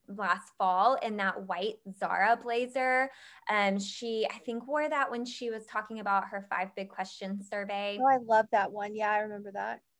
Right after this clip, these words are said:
Speaker 1: Yes, such a good piece. And then we also saw her in that polished black blazer that kind of gave off that tuxedo vibe,
Speaker 2: Mm-hmm.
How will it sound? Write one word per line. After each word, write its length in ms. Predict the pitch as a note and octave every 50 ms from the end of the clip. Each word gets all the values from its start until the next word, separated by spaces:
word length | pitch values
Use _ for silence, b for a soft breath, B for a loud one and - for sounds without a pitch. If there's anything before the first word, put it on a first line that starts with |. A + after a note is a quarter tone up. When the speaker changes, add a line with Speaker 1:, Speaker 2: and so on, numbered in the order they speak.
| _ _ _ _ _ - A3
Speaker 1:
Yes, 300 | A3+ B3 G#3 G3+ - - - -
such 200 | B3 B3 B3 C#4+
a 40 |
good 220 | C4 B3 A#3+ A3 G3+
piece. 320 | - F#3+ E3+ C#3 - - - - -
And 120 | A#3 A#3 A#3+
then 140 | B3 A#3+ B3
we 140 | B3+ B3
also 240 | - A3 C#4 - B4+ B4+ B4+ -
saw 120 | G4+ E4
her 100 | E4 D4+
in 160 | - - B3 A#3+
that 200 | A3 G3 F#3+ -
polished 560 | - - A3 A3 A3+ A#3 B3 B3 B3 - - -
black 360 | A3 G3+ G3+ G3 F#3+ G3 -
blazer 400 | A3 A3+ A3 A3 A3 A3+ A3+ A3+
that 180 | G#3+ G3+ G#3 -
kind 140 | A3 G#3 G#3
of 60 | G3
gave 160 | G3+ G3 G3
off 160 | G3 G3 G3
that 160 | F#3+ F3 - -
tuxedo 580 | - F#3 F#3+ - - F#3+ F#3 F#3 F#3+ F#3+ G3 F#3+
vibe, 440 | G3 F#3+ F#3+ G3 F#3+ G3 G3 G3 G3
Speaker 2:
Mm-hmm. 380 | - - A3 G#3+ G#3+ G#3+ A3